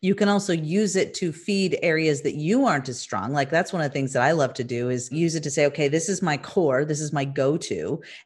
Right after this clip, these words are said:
And how do I surround myself with people that are stronger in the other areas to kind of make me more intelligent, if you will,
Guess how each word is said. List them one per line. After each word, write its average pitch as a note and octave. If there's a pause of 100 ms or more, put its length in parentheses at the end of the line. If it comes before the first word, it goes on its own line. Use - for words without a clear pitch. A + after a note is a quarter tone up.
And E3 (160)
how G3
do G3
I F3+
surround E3+
myself D#3
with C#3+
people D#3
that D3+
are C#3+
stronger D3
in C#3
the C#3
other A3+
areas C#3+
to C#3+
kind D#3
of C#3+
make C#3+
me C#3+
more E3+
intelligent, D3+
if C#3
you C3+
will, C#3